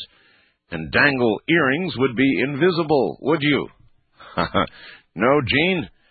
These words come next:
I sure wouldn't. Or perhaps the story from a thirty-seven-year-old man, Peter in England, who was at a private party in nineteen eighty-seven, walked, get this, upstairs to use the bathroom,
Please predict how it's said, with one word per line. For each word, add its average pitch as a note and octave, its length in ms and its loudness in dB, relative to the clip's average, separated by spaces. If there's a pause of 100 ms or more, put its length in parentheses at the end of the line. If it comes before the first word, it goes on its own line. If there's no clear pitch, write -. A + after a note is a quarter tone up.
(260)
I A#2 180 2
sure A2+ 280 2
wouldn't. G2+ 360 -2 (1300)
Or B2 160 2
perhaps C3+ 500 0 (220)
the A#2 160 -4
story G2 420 2
from E2 160 -4
a D#2 160 -2
thirty-seven-year-old E2 680 -2
man, D#2 300 0
Peter F2+ 320 -2
in D2+ 260 -6 (640)
England, A#2 560 0
who A#2 220 0
was F#2 180 0
at E2+ 80 -4
a - 80 -14
private G2+ 320 0 (140)
party G#2+ 500 -2
in E2 100 -4
nineteen F#2+ 600 -6
eighty-seven, G2 800 -6
walked, G2 380 0 (760)
get F#2+ 200 -2
this, - 240 -2 (140)
upstairs D2+ 800 0
to D2+ 80 -8
use D2+ 340 -4
the A1+ 60 -10
bathroom, C#2+ 640 -4